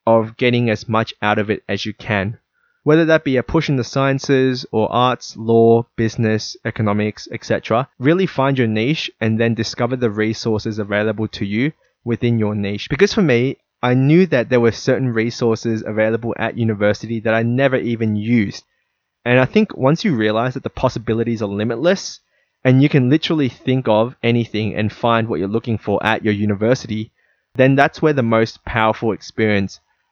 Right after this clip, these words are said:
at university can come in, right? It's very different to schools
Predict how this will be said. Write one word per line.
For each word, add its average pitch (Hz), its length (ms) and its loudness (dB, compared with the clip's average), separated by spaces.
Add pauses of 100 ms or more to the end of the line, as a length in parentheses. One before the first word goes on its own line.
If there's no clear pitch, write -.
(120)
at 120 180 -2
university 107 580 -2
can 104 200 -6
come 101 220 0
in, 98 160 -2
right? 104 260 0
It's - 140 -12
very 151 220 2
different 139 320 -2
to - 40 -8
schools 123 540 0